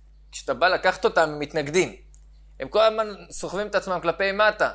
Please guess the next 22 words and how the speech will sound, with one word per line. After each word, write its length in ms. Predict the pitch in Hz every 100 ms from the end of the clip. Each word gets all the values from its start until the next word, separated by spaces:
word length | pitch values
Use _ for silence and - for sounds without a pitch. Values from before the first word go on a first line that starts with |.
| -
אז 120 | 127 135
הם 80 |
מכבידים 480 | 147 143 139 175 240
על 100 | 220
מי 80 | 220
שנושא 480 | 214 208 196 240 233
אותם, 260 | 202 165
אז 60 | 139
אתה 100 | 185
לא 80 | 196
יכול 160 | 185
להגיד 220 | 190 190 190
שהם 140 | 175
נושאים 300 | 170 - 226
את 80 | 220
עצמם, 240 | 208 165
אין 120 | 185
להם 140 | 214 208
בכלל 220 | 196 190
רצון 360 | 180 170 233 208
שישאו 460 | 180 151 - 139
אותם. 240 | 120 101